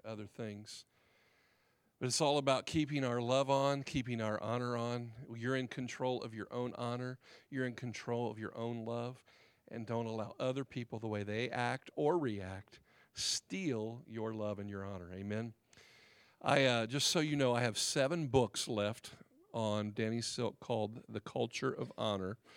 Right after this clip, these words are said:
They're normally fifteen bucks, and we have 'em for ten. I only have seven left. If you guys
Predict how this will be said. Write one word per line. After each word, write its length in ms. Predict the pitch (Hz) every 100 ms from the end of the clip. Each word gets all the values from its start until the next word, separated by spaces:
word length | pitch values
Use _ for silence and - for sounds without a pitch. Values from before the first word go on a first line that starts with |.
| - - - - - _ _
They're 120 | 123
normally 360 | 113 113 123 120
fifteen 560 | - 139 - 151 139
bucks, 340 | 127 120 - -
and 80 | 117
we 80 |
have 140 | 107 107
'em 100 | 110
for 140 | -
ten. 400 | - - 104 101
I 80 | -
only 160 | 107 104
have 120 | 95
seven 500 | - - 104 127 120
left. 340 | 92 101 -
If 160 | 120 -
you 60 | 110
guys 420 | 104 104 98